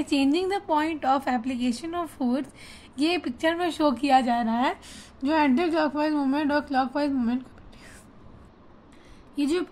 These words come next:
हमें diagram दिख रहा है ये anti clockwise और क्लॉकवाइज दोनों movement दिखा रहा है। ये दोनों anti clockwise है,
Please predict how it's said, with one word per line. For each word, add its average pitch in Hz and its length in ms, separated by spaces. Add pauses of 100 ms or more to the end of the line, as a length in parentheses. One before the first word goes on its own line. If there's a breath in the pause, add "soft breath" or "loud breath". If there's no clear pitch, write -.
(240)
हमें 269 280
diagram 294 480
दिख 349 200
रहा 226 120
है 240 160 (400 loud breath)
ये 294 120
anti 269 320
clockwise 349 600
और 403 120
क्लॉकवाइज 285 600
दोनों 330 300
movement 330 340
दिखा 240 360
रहा 208 120
है। 170 140 (440 loud breath)
ये 294 100
दोनों 330 300
anti 311 300
clockwise 339 640
है, 370 100